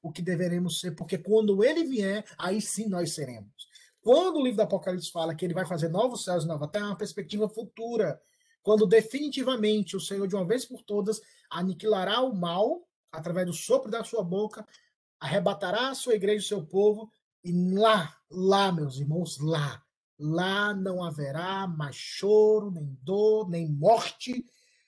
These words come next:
nem sofrimento, porque nós estaremos com o nosso Deus no tabernáculo do Senhor, nós seremos seus filhos,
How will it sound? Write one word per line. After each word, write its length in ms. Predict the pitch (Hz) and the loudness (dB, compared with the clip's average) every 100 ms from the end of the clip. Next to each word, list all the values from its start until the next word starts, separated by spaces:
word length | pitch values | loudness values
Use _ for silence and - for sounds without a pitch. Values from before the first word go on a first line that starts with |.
| _ _ | _ _
nem 300 | 156 175 254 | -6 2 2
sofrimento, 760 | 285 277 - 269 202 156 - - _ _ _ _ _ _ - | 4 2 0 -2 -2 -4 -8 -18 _ _ _ _ _ _ -14
porque 260 | 156 180 | -8 -4
nós 460 | 160 160 202 226 226 | -4 -2 0 0 -2
estaremos 580 | 214 - 180 196 202 - | -6 -8 -4 -4 -4 -8
com 160 | 190 | -8
o 40 | 175 | -6
nosso 340 | 175 170 - | -6 -8 -12
Deus 260 | 143 151 156 | -10 -6 -4
no 120 | 151 | -4
tabernáculo 760 | 151 143 127 131 165 240 226 | -6 -8 -10 -10 -10 -8 -8
do 120 | 208 220 | -10 -8
Senhor, 380 | - 175 135 | -10 -10 -10
nós 160 | 143 151 | -8 -8
seremos 560 | 160 165 165 156 - _ _ _ - | -8 -8 -8 -10 -14 _ _ _ -18
seus 320 | - 190 - | -10 -8 -8
filhos, 460 | - 165 151 147 | -8 -8 -6 -8